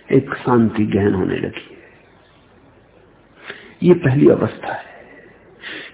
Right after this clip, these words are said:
दूसरी अवस्था को ज़ेन में सतोरी कहते हैं। दूसरी अवस्था तब है जब ये शून्य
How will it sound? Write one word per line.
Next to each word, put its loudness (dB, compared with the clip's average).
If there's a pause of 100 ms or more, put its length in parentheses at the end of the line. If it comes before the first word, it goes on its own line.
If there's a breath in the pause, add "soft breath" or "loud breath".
दूसरी 6
अवस्था 2
को 0
ज़ेन 6
में 4
सतोरी 2
कहते -10
हैं। -20 (1500 loud breath)
दूसरी 8
अवस्था 6
तब 4
है 2
जब 4
ये 8
शून्य 6